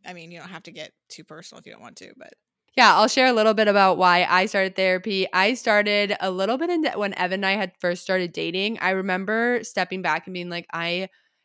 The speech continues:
Speaker 2: am being treated so amazing. I am so happy," but I still felt like I was missing that with friends, and I was like, "I'm not surrounding myself with the right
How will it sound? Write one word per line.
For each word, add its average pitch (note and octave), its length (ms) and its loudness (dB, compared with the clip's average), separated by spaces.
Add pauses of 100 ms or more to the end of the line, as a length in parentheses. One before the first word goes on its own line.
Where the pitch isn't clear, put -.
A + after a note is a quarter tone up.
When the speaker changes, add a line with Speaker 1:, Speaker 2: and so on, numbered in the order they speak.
Speaker 2:
am G3+ 120 -6
being F#3 240 -6
treated E3+ 380 -10
so D#3+ 200 -6
amazing. B3+ 600 -2
I E3+ 120 -2
am E3 140 -6
so E3+ 260 -6
happy," A3 400 0
but F3+ 120 -4
I F3+ 100 0
still F#3+ 340 -2
felt G#3+ 200 -2
like G#3 180 -2
I G3 120 2
was F#3 140 -4
missing F3 360 -10
that E3 180 -4
with E3+ 160 -10
friends, F#3 560 -4 (360)
and G3+ 140 -2
I G3 100 2
was G3 100 -4
like, G3+ 180 -6
"I'm G3+ 180 -2
not G3+ 240 0
surrounding F#3+ 460 -4
myself F3+ 460 -4
with F3+ 100 -10
the F3 120 -4
right E3 300 -4